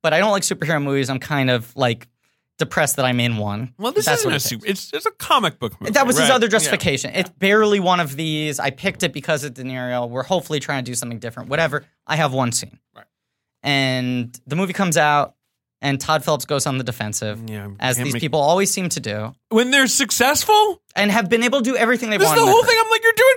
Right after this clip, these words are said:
Speaker 2: great, buddy. You're doing great."
Speaker 1: Pure blank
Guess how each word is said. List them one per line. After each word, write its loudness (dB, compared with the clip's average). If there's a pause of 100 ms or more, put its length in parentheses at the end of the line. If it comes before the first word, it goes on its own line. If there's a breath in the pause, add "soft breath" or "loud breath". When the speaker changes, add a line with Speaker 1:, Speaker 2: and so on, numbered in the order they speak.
Speaker 2:
great, 4
buddy. 2
You're -4
doing -10
great." -2
Speaker 1:
Pure 4 (100)
blank 2